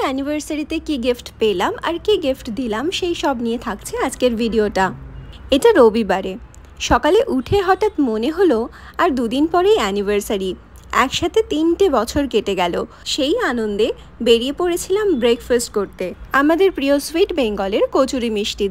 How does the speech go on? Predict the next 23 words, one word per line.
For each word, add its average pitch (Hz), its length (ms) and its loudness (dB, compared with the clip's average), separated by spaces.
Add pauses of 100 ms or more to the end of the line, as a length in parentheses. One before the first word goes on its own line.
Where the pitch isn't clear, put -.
দিয়ে। 185 160 -4 (380)
কিন্তু 320 200 8 (100)
ফেরার 220 380 6
পথে 359 260 2
যে 415 60 6 (100)
আমার 339 220 4
জন্য 381 140 4 (220)
এতগুলো 370 340 2 (100)
সারপ্রাইজ 294 420 0 (140)
ওয়েট 233 280 -2
করে 302 160 -2 (100)
আছে 190 180 -8 (140)
সেটা 302 220 -4 (100)
জানতাম 190 340 -4 (120)
না। 180 80 -6 (480)
ব্রেকফাস্ট 254 480 0 (100)
সেরে 302 260 0 (120)
প্রথমেই 330 500 0
আমাকে 262 280 -4
নিয়ে 254 200 -2
গেল 262 120 0 (140)
ববি 226 280 2
ব্রাউনের 196 380 2